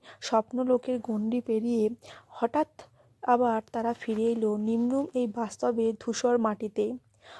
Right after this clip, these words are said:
অকস্মাৎ বিদ্যুৎ বেগে নিশীথের বাহুদয়ের বন্ধন ছিন্ন করে ছিটকে সরে এলো রাত্রি। হঠাৎ যেন তার হারানো চেতনার আবার ফিরে এলো, যেন তাকে জানান দিয়ে গেল সে কী করতে চলেছিল।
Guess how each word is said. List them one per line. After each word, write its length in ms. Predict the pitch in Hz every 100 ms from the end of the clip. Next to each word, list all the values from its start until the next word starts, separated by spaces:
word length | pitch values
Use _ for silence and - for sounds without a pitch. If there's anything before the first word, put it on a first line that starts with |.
| -
অকস্মাৎ 500 | 247 240 294 - 294
বিদ্যুৎ 420 | 220 233 220 277 240
বেগে 400 | 285 269 247 240
নিশীথের 540 | 233 226 254 269 269
বাহুদয়ের 540 | 233 214 240 247 254
বন্ধন 500 | 240 226 220 226 247
ছিন্ন 420 | 247 - 220 220 240
করে 340 | 247 226 226 - - -
ছিটকে 420 | - 254 - 285
সরে 280 | 262 233 220
এলো 160 | 226 226
রাত্রি। 460 | 208 - - 214 240 _ - -
হঠাৎ 280 | - 240 294
যেন 220 | - 302
তার 220 | 302 285
হারানো 480 | 262 - 214 233 262
চেতনার 420 | 254 240 233 247
আবার 220 | 247 233 233
ফিরে 340 | - 214 208 208
এলো, 260 | 208 208 - - - - -
যেন 180 | 247
তাকে 260 | 269 277 277
জানান 420 | 226 226 240 262
দিয়ে 160 | 269 277
গেল 340 | 277 262 247 247 -
সে 160 | - 269
কী 200 | - 285
করতে 360 | - 247 -
চলেছিল। 540 | 247 233 220 - 208